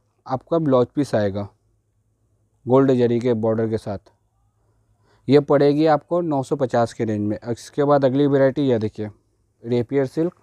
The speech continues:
जो गोल्ड जरी और बीच में आपको जो फ्लावर का डिजाइन देख रहे हैं,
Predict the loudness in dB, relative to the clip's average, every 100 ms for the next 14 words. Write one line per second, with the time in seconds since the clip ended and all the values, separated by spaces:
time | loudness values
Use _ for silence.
0 | _ _ _ _ _ _ _ _ _ _
1 | _ _ _ -20 -20 _ 0 2 2 2
2 | 2 2 2 0 0 -6 _ -20 -14 -8
3 | -2 -2 -2 -2 -2 -4 -4 -4 -2 0
4 | 0 0 0 0 0 2 0 0 -4